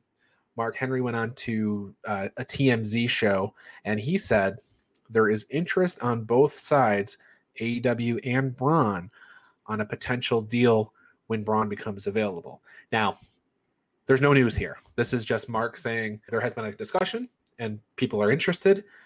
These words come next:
It could be Braun just trying to leverage a little bit of news to get a deal with W W E back, or it could be that there's something there. So we just have to pay attention to this and see what happens.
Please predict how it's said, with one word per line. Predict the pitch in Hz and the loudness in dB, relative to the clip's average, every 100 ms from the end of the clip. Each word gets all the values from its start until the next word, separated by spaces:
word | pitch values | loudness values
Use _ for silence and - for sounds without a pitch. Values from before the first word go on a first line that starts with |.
| _ _ _ _ | _ _ _ _
It | 110 | -6
could | - 135 117 | 0 0 0
be | 110 | -4
Braun | 107 117 127 120 | 0 2 2 2
just | 117 - - _ _ _ | -2 -4 -12 _ _ _
trying | - 120 117 113 | -6 -2 0 -2
to | - 113 104 | -6 -6 -4
leverage | 107 107 113 110 | -2 -2 -2 -2
a | 110 | -2
little | 113 | -2
bit | 110 | 0
of | 110 | 0
news | 113 117 131 139 | -2 -2 -2 -4
to | - 117 110 104 98 - - _ _ _ _ _ _ | -4 0 2 0 -2 -6 -20 _ _ _ _ _ _
get | 117 104 | 2 2
a | |
deal | 101 113 113 110 | 2 4 6 6
with | 107 | 6
W | 113 110 | 6 6
W | 110 | 4
E | 113 | 2
back, | 139 180 240 - - - | 0 0 -2 -6 -14 -2
or | 117 107 | 2 2
it | - | 2
could | 135 123 | 0 2
be | 127 131 | 4 4
that | 139 139 | 2 2
there's | 143 - | 2 2
something | 151 156 151 | -4 -4 -2
there. | 185 95 - _ _ _ _ _ _ | -4 -4 -10 _ _ _ _ _ _
So | 107 | 0
we | 107 | 0
just | 123 147 | 0 0
have | 139 | 2
to | 110 - - | 0 -2 -6
pay | - 120 | 2 2
attention | - 151 147 110 | 4 2 2 -2
to | |
this | 104 101 | -2 -2
and | 98 | -4
see | - | -6
what | 101 - | -4 -4
happens. | 95 - - - | -8 -10 -18 -18